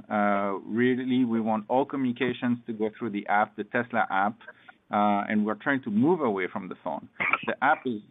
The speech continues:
much better than the phone. Um, it can spot directly alerts directly from the car and schedule a service appointment. There is a re-, written record of all communication,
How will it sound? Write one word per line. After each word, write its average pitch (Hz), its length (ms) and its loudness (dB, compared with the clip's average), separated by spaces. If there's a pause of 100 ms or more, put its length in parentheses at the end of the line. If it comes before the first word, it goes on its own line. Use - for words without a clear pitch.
much 147 520 2
better 123 240 4
than 110 180 0
the 98 160 0
phone. 113 320 2 (320)
Um, 107 640 4
it 107 180 -4
can 117 320 0
spot 120 360 0
directly 123 520 -2
alerts 120 380 4 (180)
directly 113 400 -2
from 101 160 -2
the 95 100 -4
car 147 520 2
and 104 200 -4
schedule 110 380 -2
a 101 140 -2
service 107 260 0
appointment. 123 680 0 (540)
There 113 140 4
is 113 120 0
a 107 60 0
re-, 120 260 0 (160)
written 123 440 0
record 117 380 0
of 104 140 -2
all 117 160 -2
communication, 120 880 0